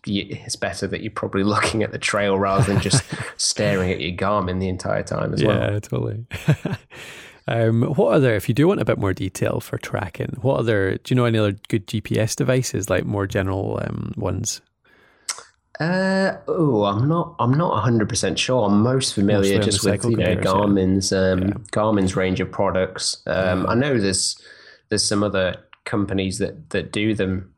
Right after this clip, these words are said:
Speaker 1: that do them now.
Speaker 2: Yeah.
Speaker 1: Um, and obviously the activity trackers as well. That's, that's really interesting.
Speaker 2: Yeah,
Speaker 1: Um,
Speaker 2: yeah.
Speaker 1: the, the, obviously the Garmin ones, but also the Fitbit and the, the Jawbone, um,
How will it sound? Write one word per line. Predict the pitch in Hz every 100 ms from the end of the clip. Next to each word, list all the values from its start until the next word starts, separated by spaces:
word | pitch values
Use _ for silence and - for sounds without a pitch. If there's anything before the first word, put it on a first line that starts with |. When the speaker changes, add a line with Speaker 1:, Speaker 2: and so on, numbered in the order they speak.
| 127 127
Speaker 1:
that | 92
do | 107 107
them | 98 92
now. | 90 92 98 104 -
Speaker 2:
Yeah. | 101 92 92
Speaker 1:
Um, | 95 95
and | 98 98
obviously | 95 - 98
the | 98
activity | 80 - 107 104 95
trackers | - 101 90 98 95
as | 95
well. | 104 104 92
That's, | 98 - -
that's | 101 104 -
really | 95 92 90
interesting. | 92 90 - - - 117
Speaker 2:
Yeah, | 95 101
Speaker 1:
Um, | 95 87
Speaker 2:
yeah. | - 92 101 104
Speaker 1:
the, | -
the, | 87 - - _ -
obviously | 101 - 87
the | 87
Garmin | 95 92 95
ones, | 95 98 104
but | 95
also | 92 - 95
the | 95
Fitbit | - 98 - 101 98
and | 98 98
the, | 95 95 92 92 - - - _
the | 104
Jawbone, | 101 110 104 95 98 101 101 98 - 87
um, | 95 95